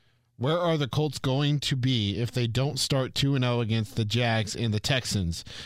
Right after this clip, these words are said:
I see these two teams as must-wins, and anything less would be a disastrous start to the season. I don't want to think about it, but if we start the season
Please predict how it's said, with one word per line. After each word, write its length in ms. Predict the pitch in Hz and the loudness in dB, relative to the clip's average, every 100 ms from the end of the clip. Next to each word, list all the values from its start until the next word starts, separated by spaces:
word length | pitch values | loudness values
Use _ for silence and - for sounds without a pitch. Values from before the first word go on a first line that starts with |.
| - - | -16 -4
I 80 | 110 | -2
see 200 | - 156 | 0 0
these 200 | 147 139 | 0 0
two 180 | 147 135 | 0 0
teams 380 | 139 139 135 | 0 0 0
as 160 | 123 101 | 0 0
must-wins, 640 | 127 131 - 131 120 113 107 | 0 0 0 0 2 0 0
and 180 | 120 | -2
anything 380 | 117 131 123 123 | 0 -2 0 -2
less 340 | 120 123 117 - - | 0 0 -2 -6 -6
would 100 | 123 | -2
be 140 | 120 | 0
a 40 | 117 | 0
disastrous 640 | 110 110 120 117 120 110 | 0 0 0 0 -2 -2
start 260 | 120 113 - | -2 -2 -4
to 100 | 101 | -4
the 100 | 104 | -2
season. 460 | 123 107 92 87 - - - - - | 0 0 0 -2 -4 -18 -20 -20 -4
I 100 | 107 | -4
don't 360 | 98 131 151 95 | 0 -2 -2 -4
want 380 | 104 110 151 147 | -2 -2 -2 0
to 120 | 143 | -2
think 300 | - 143 139 | 0 0 0
about 340 | 104 117 113 | 0 2 2
it, 220 | 101 98 | 2 0
but 160 | - 110 | -2 -2
if 160 | 104 120 | -2 -2
we 100 | 127 | -2
start 320 | - 139 - | 0 -4 -2
the 80 | 120 | -2
season 380 | 127 113 113 | 0 0 0